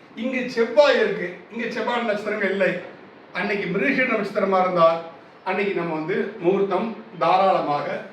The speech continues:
வைக்கலாம். இது ஒரு எளிய வழி.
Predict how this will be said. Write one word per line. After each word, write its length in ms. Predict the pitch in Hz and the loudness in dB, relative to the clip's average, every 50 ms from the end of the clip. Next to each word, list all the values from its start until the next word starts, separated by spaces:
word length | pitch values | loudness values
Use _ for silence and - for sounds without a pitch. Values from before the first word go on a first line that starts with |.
| - - - - - | -20 -20 -20 -14 -8
வைக்கலாம். 500 | 175 165 160 156 147 139 135 - - - - - - - - - - - - - - - | -6 -4 -4 -4 -6 -8 -10 -10 -12 -14 -16 -20 -20 -20 -20 -20 -20 -20 -20 -20 -18 -8
இது 160 | 175 180 180 202 185 | -4 2 4 4 4
ஒரு 180 | 170 175 190 226 220 - - - 170 170 | 4 4 2 2 2 -2 -4 -8 -8 -4
எளிய 320 | 180 202 208 226 - 247 247 | -2 -2 -2 0 2 2 2
வழி. 280 | - 170 170 170 170 | 4 4 2 0 0